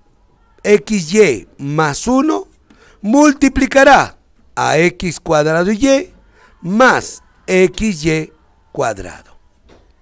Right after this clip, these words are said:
Acá tengo para factorizar. Entonces digo, profesor, saco X,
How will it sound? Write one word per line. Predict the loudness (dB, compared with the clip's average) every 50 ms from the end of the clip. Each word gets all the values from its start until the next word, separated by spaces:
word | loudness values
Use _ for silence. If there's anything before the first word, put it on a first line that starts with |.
| _ _ _ _ _ _ _ _ _ -20 _ _ _ _ _
Acá | 0 0 2 4 2 2 4
tengo | 4 4 4 4 4 4 2 0 2
para | 2 2 0 0
factorizar. | 0 -2 -6 -6 -4 -4 -4 -2 -4 -6 -6 -8 -8 -10 -12 -18 -20 -20 _ _ _ _ _ _ _ _ _ _ _ _ _ _ _ _ _ _ _ _ _ _
Entonces | 2 2 2 2 4 4 4 4 4 4 0 0 2
digo, | 2 2 4 6 6 6
profesor, | 6 6 6 6 4 4 6 6 6 6 4 2 -2 -10 -14 _ -20 -20 -20 -18
saco | -14 -8 0 4 4 6 6 6 6 6 6 8 10 10 10 8
X, | 8 4 2 2 2 2 -2 -10 -14 -18 -20 -20